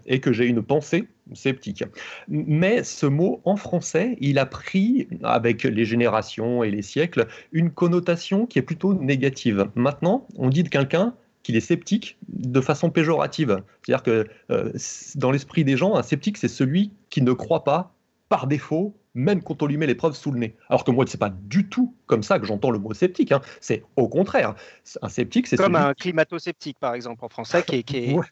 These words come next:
Speaker 1: par
Speaker 2: les,
Speaker 1: exemple.
Speaker 2: les,
Speaker 1: Voilà.
Speaker 2: les gens qu'on appelle climato-sceptiques, souvent, ne s'appellent pas eux-mêmes climato-sceptiques. Il y a
Speaker 1: C'est
Speaker 2: quand
Speaker 1: pas
Speaker 2: même
Speaker 1: du
Speaker 2: une
Speaker 1: tout comme ça que moi, j'entends le mot scepticisme ou la pensée sceptique. C'est, euh, c'est vouloir avoir des preuves à examiner et à éplucher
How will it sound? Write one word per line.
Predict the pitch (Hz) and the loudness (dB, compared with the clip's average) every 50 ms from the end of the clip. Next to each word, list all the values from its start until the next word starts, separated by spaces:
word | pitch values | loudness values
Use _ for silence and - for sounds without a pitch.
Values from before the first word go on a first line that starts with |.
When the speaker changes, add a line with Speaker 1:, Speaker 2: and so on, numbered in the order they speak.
| - 135 | -6 -2
Speaker 1:
par | - - | 0 0
Speaker 2:
les, | - 214 | 2 2
Speaker 1:
exemple. | 185 131 131 - - 127 | 2 0 0 -2 -4 -6
Speaker 2:
les, | 131 131 - _ _ _ - | -10 -12 -12 _ _ _ -2
Speaker 1:
Voilà. | 127 139 165 143 | 0 2 2 2
Speaker 2:
les | 110 | 2
gens | 147 185 _ _ | 0 -2 _ _
qu'on | - 160 160 175 | -14 -2 -2 -2
appelle | - - 196 190 | 2 2 -2 -2
climato-sceptiques, | 147 - 165 151 147 139 135 151 135 - 147 135 - - 208 196 | -2 -6 -6 -2 -2 -2 -2 -4 -8 -6 -8 -8 -8 -8 -10 -10
souvent, | - - 156 143 151 170 | -10 -10 -4 -2 -2 0
ne | 156 131 | 0 -2
s'appellent | - - 131 - - 127 123 | 0 -2 -2 0 0 -4 0
pas | - 160 147 | 2 2 2
eux-mêmes | 139 131 151 160 165 | 2 2 2 0 0
climato-sceptiques. | - 160 139 131 127 - 127 - 147 131 - - 120 - - | -2 -4 -6 -6 -6 -6 -8 -10 -10 -10 -8 -10 -10 -6 2
Il | |
y | |
a | 117 | 2
Speaker 1:
C'est | 160 | 2
Speaker 2:
quand | - - | 4 4
Speaker 1:
pas | 151 | 2
Speaker 2:
même | 131 127 | 2 2
Speaker 1:
du | 131 | -2
Speaker 2:
une | - | -4
Speaker 1:
tout | - 254 - | -2 -2 2
comme | - 143 117 | 2 2 2
ça | - - 240 | 2 0 0
que | 240 - 135 | 2 2 0
moi, | 117 110 113 156 165 | 2 2 2 2 2
j'entends | 117 113 110 110 - 127 | 2 0 -4 -2 -2 -2
le | 117 107 | 0 0
mot | 104 107 113 120 120 120 | 0 0 0 0 -2 -2
scepticisme | - - - 117 - - - - 101 - - - 131 147 - - 117 104 | -10 -6 -6 -6 -6 -6 -10 -12 -12 -12 -8 -6 -6 -6 -2 -2 -2 0
ou | 98 98 | 2 2
la | 98 98 98 | 2 2 2
pensée | - 107 104 101 - 110 104 | 2 2 0 0 -2 -4 -2
sceptique. | - 113 110 - - 240 240 - - - | 0 -2 -2 0 0 0 0 0 -2 -2
C'est, | - 123 107 - - - - - - | 0 0 0 0 -2 -14 -10 0 2
euh, | 113 101 - - - - - - | 2 2 2 -4 -16 -20 -18 -14
c'est | - - 120 113 | -4 -2 -2 -2
vouloir | 120 123 110 135 165 151 147 139 117 107 - - - | -2 -2 0 0 2 2 4 2 2 0 -2 -2 -2
avoir | 131 123 117 120 117 104 95 92 | -2 0 2 2 2 2 0 -2
des | - 90 87 104 101 | -6 -12 -10 -10 -10
preuves | - - - 120 147 202 226 226 127 - _ _ _ _ _ | -10 -4 -2 0 0 0 0 -2 -6 -6 _ _ _ _ _
à | - 113 107 113 | -2 0 2 2
examiner | 123 113 110 123 127 123 131 135 135 135 135 139 - - | 0 0 0 -2 0 0 0 0 0 0 -2 -4 -4 -2
et | 110 110 | 0 2
à | 110 110 | 2 2
éplucher | 117 113 - - 110 104 - - 131 240 269 | 0 0 -4 -10 -8 -8 -4 -2 -2 -4 -4